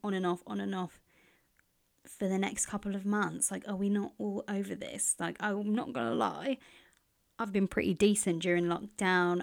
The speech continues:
I'm lucky enough to have been furloughed and in a position where that wasn't detrimental to me.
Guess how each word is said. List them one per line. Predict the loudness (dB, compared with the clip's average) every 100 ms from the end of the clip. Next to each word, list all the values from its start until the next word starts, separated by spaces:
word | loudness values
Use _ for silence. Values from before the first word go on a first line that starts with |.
| -2
I'm | 0
lucky | 0 0 0
enough | 2 2 0
to | -2 0
have | 0 0
been | 2 4 2 -2 -8 -20 _ _ _ _ _ _ _ _ _ _ -20
furloughed | -20 -2 0 2 2 2 2
and | -2
in | -2 -4
a | -4
position | -2 -2 -2 -2 0
where | 2 0
that | 0 0 -2
wasn't | -4 -2 0 0 -2 -4 _ _ _ _ -2
detrimental | -2 0 -2 0 0 -4 -8
to | -4
me. | 2 2 4 2